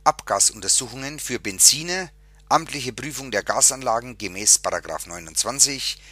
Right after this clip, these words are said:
der Straßenverkehrszulassungsordnung und Paragraph siebenundvierzig a Straßenverkehrszulassungsordnung für Benziner.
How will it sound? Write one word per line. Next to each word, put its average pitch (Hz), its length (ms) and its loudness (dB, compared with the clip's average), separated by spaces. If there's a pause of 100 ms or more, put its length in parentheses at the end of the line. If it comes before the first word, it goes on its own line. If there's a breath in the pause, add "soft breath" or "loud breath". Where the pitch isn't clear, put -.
(360 loud breath)
der 71 100 -8
Straßenverkehrszulassungsordnung 123 1600 -2 (200)
und 185 320 -10
Paragraph 107 640 -2
siebenundvierzig - 880 0
a 117 280 2 (160 soft breath)
Straßenverkehrszulassungsordnung 101 1600 -2 (200)
für 87 160 -10
Benziner. 120 480 0